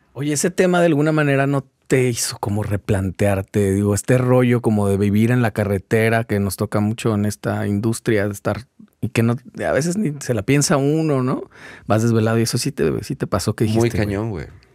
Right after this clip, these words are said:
Speaker 2: Haz de cuenta que como tenía la escuela del Magú,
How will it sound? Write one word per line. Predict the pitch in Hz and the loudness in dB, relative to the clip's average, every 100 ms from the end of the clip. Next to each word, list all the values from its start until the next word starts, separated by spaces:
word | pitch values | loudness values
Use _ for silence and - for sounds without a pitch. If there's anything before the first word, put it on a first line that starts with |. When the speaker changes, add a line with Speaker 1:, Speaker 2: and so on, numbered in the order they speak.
| - | -4
Speaker 2:
Haz | 107 110 | 0 0
de | |
cuenta | 107 110 120 113 | 0 -2 -2 -2
que | 107 101 95 87 73 - | 0 2 0 -2 -8 -10
como | 104 98 | -4 -4
tenía | 92 104 107 | -2 -2 -2
la | 120 | -2
escuela | - 123 123 | -2 0 2
del | 101 | 0
Magú, | 92 92 95 | -2 -2 -2